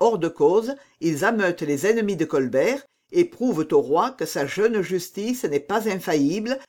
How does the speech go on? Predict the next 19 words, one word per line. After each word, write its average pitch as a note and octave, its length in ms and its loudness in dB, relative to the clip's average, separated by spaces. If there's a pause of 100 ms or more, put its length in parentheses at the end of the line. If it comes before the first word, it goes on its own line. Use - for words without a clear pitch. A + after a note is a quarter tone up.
(200)
comme E3 240 -2
toutes C#4+ 320 -4
les F3 260 2
exagérations. » « F3+ 800 -4 (1080)
Allez F#3 240 6
donc B3 240 0
à A3 80 0
Paris, B3 320 0
Pélisson, D3+ 680 0
dit C#3 140 0
Fouqué, B2+ 480 -2 (320)
et E3 100 -2
ramenez G#3+ 480 -2
les F3+ 140 0
deux D3 100 -2
victimes. C3 680 -4 (300)
Demain, F3 500 2
nous F3 200 0
verrons. » « C3+ 400 -2